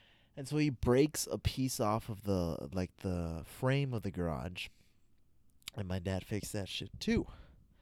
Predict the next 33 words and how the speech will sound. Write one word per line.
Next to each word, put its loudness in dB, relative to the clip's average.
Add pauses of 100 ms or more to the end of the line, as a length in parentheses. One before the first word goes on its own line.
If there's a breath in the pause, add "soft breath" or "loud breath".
(380 soft breath)
Uh, -2
my -4
dad 4
was, 2
um, -4 (500 loud breath)
practically, -6 (1080 loud breath)
uh, -10
from -8
my -2
eyes, -8
I -10
think. -14 (100)
My -12
mom -2
might -2
have -6
had, -8
a -8
s-, -16 (340)
I -8
think -10
my -6
mom -4 (1040)
added 2
to -2
it -2
too. 2 (400 loud breath)
But 0
the, -2
the -2
backyard, 0 (220)
he, -6
like, 0